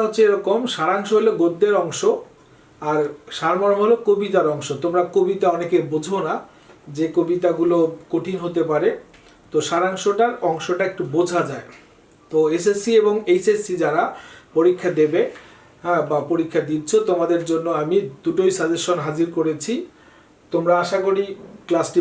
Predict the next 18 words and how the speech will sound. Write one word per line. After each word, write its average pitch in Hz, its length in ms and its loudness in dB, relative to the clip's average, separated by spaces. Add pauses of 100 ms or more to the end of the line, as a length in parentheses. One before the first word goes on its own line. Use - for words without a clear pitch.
মনোযোগ 190 400 2
দিয়ে 151 220 4
দেখবে 123 260 -8 (480)
এবং 185 180 4 (600)
যে 208 180 2
কোনো 226 160 4 (100)
সারাংশ, 190 280 0 (140)
সারমর্ম 185 440 2 (200)
এলে 196 160 6 (140)
তোমরা 180 200 2 (100)
ওই 202 80 2 (160)
ভাব 160 140 0 (200)
অনুযায়ী 170 420 0
লিখতে 175 300 0
পারবে। 123 260 -2 (960)
তো 190 60 4 (220)
দেখো, 196 260 4
এখানে 214 200 0